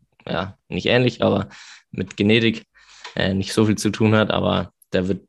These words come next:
Talent letztendlich entschlüsselt und auch so ein bisschen gezeigt. Du hast im Vorgespräch, hast du es angesprochen, die zehntausend Stunden Regel,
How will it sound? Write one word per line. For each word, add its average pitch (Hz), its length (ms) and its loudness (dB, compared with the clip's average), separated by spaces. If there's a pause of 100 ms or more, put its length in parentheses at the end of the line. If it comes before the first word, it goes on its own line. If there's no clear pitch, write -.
Talent 123 480 2
letztendlich 120 560 2
entschlüsselt 147 640 4 (720)
und 107 220 -4
auch 104 260 2
so - 120 -6
ein 98 60 -2
bisschen 107 280 0
gezeigt. 110 560 0 (800)
Du 107 100 0
hast - 520 -4 (280)
im 98 160 2
Vorgespräch, 110 520 2
hast 101 140 0
du 101 60 -4
es 98 60 2
angesprochen, 98 520 -2
die 95 140 -12
zehntausend 110 520 2
Stunden 131 320 2
Regel, 107 400 2